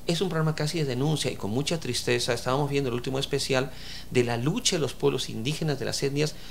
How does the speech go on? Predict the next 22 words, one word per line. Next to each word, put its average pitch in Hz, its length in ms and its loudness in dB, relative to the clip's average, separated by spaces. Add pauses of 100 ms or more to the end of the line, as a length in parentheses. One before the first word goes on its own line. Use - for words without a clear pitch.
(120)
que 123 120 -2
son 139 440 2
binacionales 135 920 2
entre 107 280 -2
Panamá 101 520 0
y - 20 0
Costa 151 340 0
Rica 160 280 0
en 117 80 0
la 98 100 -2
zona 147 240 0
sur, 151 300 2 (580)
que 131 100 2
tienen 165 220 2
problemas 160 360 2
serios 165 520 2 (220)
de 123 180 0
simplemente 147 680 0
ser 139 220 2
identificados 131 560 -4
como 127 200 -6
costarricenses. 131 1080 2